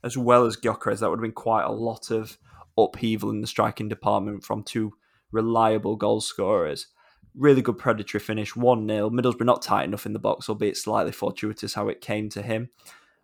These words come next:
And then Middlesbrough did have some big chances, it's, it's undeniable. I'm not saying that Coventry weren't good value for the win, but Borough had some really big opportunities.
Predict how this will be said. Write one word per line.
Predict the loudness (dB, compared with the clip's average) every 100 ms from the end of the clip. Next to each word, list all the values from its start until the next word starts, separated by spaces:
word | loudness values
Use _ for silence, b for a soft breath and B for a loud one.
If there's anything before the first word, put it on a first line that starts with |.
| B 0
And | 2
then | 2 2 2
Middlesbrough | 0 0 -2
did | 0 2
have | 0
some | -2 -4
big | -4 -4
chances, | -6 -6 -6 -4
it's, | -4 -6
it's | -6 -4
undeniable. | -4 -2 -2 -2 0 0 0
I'm | 0
not | -2 -2
saying | -4
that | -4 -4
Coventry | -4 -2 -4
weren't | -4 -4
good | -6 4
value | 4 6 2
for | -2
the | -2
win, | -2 -2
but | -4 2
Borough | 4 4 0 -6 _ _
had | -4 -4
some | -4 -2
really | 0 -2
big | -2
opportunities. | -6 -8 -6 -4 -4 -4 -6